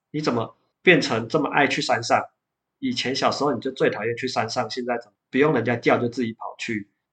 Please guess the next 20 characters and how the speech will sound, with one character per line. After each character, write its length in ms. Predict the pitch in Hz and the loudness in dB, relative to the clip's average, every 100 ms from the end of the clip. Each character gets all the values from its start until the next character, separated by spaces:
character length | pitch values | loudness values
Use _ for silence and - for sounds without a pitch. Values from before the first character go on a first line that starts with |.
| _ | _
其 140 | - | -6
实 120 | 160 175 | -2 2
我 120 | 160 | 4
也 60 | |
不 100 | - | 2
知 160 | - 123 | -2 -4
道 140 | - | 4
欸， 220 | 117 - - | 4 2 -4
就 120 | 139 | -8
觉 160 | 139 113 | -2 -2
得 280 | 113 110 - _ _ _ - | -2 -6 -8 _ _ _ -2
那 160 | 147 | 2
一 40 | 127 | 4
片 180 | 151 | 2
山 300 | 143 135 131 120 | 4 4 4 0
林 280 | 104 101 _ _ _ _ _ _ _ _ _ _ _ | -6 -8 _ _ _ _ _ _ _ _ _ _ _
把 140 | 143 | 4
我 60 | 143 | 4
们 140 | 120 | 2
家 480 | 117 131 123 127 107 | 2 4 6 4 2